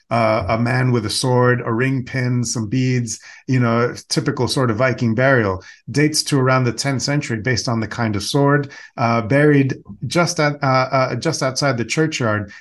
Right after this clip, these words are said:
at Kirkcudbright. You know, so here is an early medieval, uh, churchyard, and we know there's Anglo-Saxon sculpture from there that it is a church at that time, and a person buried as a Viking with his weapon,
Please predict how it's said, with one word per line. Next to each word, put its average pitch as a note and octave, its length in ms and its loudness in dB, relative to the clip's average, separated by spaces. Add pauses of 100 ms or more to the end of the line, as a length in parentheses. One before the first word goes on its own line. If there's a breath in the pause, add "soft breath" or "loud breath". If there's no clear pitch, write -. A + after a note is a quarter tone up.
(100)
at A#2+ 200 -4
Kirkcudbright. A2 720 0 (480)
You B2+ 100 2
know, C3+ 200 2
so - 240 0
here D#3+ 300 6
is C3 100 2
an B2+ 140 -2
early D#3 240 2
medieval, B2+ 560 0 (200 loud breath)
uh, A2+ 220 0
churchyard, B2 560 0
and A2 160 0
we A#2 80 2
know B2+ 380 4
there's A#2 420 0
Anglo-Saxon C3 640 0
sculpture C3 420 -4
from A2 200 -4
there G#2+ 180 0
that G#2 220 -2
it G#2+ 100 -4
is A#2 240 2
a A#2+ 100 -8
church A#2 320 -4
at A2 180 0
that G#2 200 -2
time, G#2+ 400 -2 (320 loud breath)
and A2+ 480 0
a A#2+ 60 -4
person A#2+ 400 -2
buried A2 400 0
as G2 160 -2
a G2 40 -2
Viking G2+ 460 -4
with F#2+ 360 -4
his F#2+ 420 -6
weapon, F#2 560 -6